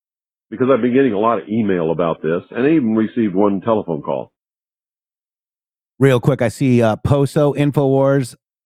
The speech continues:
Speaker 2: Corsi, InfoWars, Cernovich, InfoWars. Absolutely, guys. You guys are catching on.
Speaker 1: Apparently somebody called the Alex Jones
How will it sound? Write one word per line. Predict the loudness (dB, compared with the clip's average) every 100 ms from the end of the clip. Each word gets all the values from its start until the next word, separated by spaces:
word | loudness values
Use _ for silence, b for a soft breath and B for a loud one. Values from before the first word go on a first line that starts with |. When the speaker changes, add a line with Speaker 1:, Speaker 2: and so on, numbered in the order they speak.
| _
Speaker 2:
Corsi, | 0 0 0 -4 -2
InfoWars, | 0 0 0 2 2 0 -2 -10
Cernovich, | -12 -2 0 2 0 -2
InfoWars. | -2 0 0 0 0 0 -4 -10 _ _ _
Absolutely, | -6 -6 -4 -4 -2 -2 -2
guys. | 0 2 2
You | 2
guys | 2 2
are |
catching | 0 -2 0 0
on. | 0 -4 -10 _ _ _ _ -12
Speaker 1:
Apparently | -4 -2 0 -4 -2
somebody | 0 0 -2
called | -2 0 2 2 0
the | -2 -4 -4
Alex | -4 -2 -2 -4 -20 -10 0
Jones | 2 2 4 2